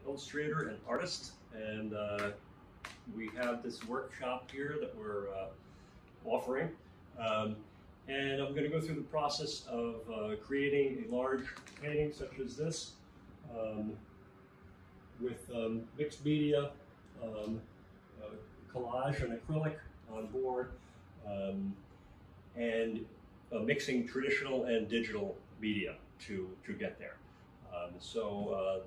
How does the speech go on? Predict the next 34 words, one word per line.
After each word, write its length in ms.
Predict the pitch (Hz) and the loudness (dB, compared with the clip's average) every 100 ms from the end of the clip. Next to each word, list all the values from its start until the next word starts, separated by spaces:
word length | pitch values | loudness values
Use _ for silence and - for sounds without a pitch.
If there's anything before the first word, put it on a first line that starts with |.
| - | -8
the 80 | - | -10
process, 640 | - 123 123 139 127 - 127 | -2 -2 0 -2 -2 -4 -2
uh, 340 | 113 110 113 113 - - - | 0 2 0 0 -6 -14 0
to, 280 | 123 120 113 - - - | 2 4 2 -2 -18 -8
to 140 | - 117 107 | -2 -2 0
get 180 | 135 135 | -2 0
to 100 | 120 | -2
a 40 | |
final 300 | 113 139 139 | 2 2 2
like 220 | 135 135 | 0 -2
that, 260 | 135 131 - - - - 117 | 0 0 -2 -10 -18 -10 -4
uh, 300 | 110 110 113 - - | -2 0 -2 -4 -10
starts 420 | - 123 123 - | -2 2 2 2
with, 260 | 117 117 - - - - - | -2 -2 -8 -16 -18 -16 -6
uh, 100 | 117 110 104 | -2 -2 -2
the 40 | |
same 300 | - 139 131 | -2 0 2
way 320 | 131 123 123 - - - - - | 2 4 2 -2 -14 -20 -16 -6
my 140 | 107 | -4
illustration 760 | 104 104 - 123 - 123 117 117 | -2 -2 4 4 4 4 2 0
projects 440 | - 101 113 110 - | -2 0 0 -2 -2
and 180 | 107 - | -2 -2
other 200 | 98 101 | -2 -2
paintings 420 | 110 107 98 98 | -2 -2 -2 -4
start, 300 | - 98 95 - - - - | -2 -2 -2 -8 -6 -2 0
uh, 140 | 98 98 113 | 2 2 2
and 120 | 104 | 2
that 180 | 110 104 | 0 0
is 380 | 107 101 - 104 | -2 -2 -4 -4
with, 180 | 98 - | -4 -4
um, 280 | 107 95 90 - - - - - - - | -4 -4 -4 -8 -16 -20 -20 -20 -18 -12
sketches 680 | - 123 - 92 87 - - | 4 4 6 2 0 -4 -6
and 100 | - | -4
ideas. 540 | - 107 92 87 - | 2 2 2 -2 -10